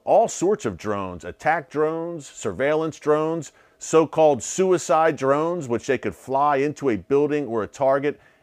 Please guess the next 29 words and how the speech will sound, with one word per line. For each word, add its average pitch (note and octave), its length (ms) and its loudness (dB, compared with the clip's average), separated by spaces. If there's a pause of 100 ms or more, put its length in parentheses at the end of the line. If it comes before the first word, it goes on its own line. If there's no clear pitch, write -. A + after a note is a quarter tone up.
and A#2 200 -2
would A2+ 100 0
explode C3+ 640 0
on A2+ 220 -6
impact. C3+ 600 -2 (360)
So C#3+ 120 0
the C3+ 100 4
Iranian D#3+ 360 4
regime, D#3 320 -2
the D#3 60 0
Iranian C3 360 0
military, C#3 460 2
very C3+ 300 0
proudly A#2+ 720 0 (360)
showed D#3 440 2
off D3+ 240 4
this A#2 180 -4
drone D#3+ 540 -4
arsenal, C3 720 -4 (240)
and A#2 120 -4
these D3 200 0
were B2+ 160 2
homemade F#3 680 -2
drones, D#2+ 600 -6
domestically C3 600 -4
made B2+ 400 0 (460)
inside B2 640 0
Iran. A2 480 -2
So A2 380 0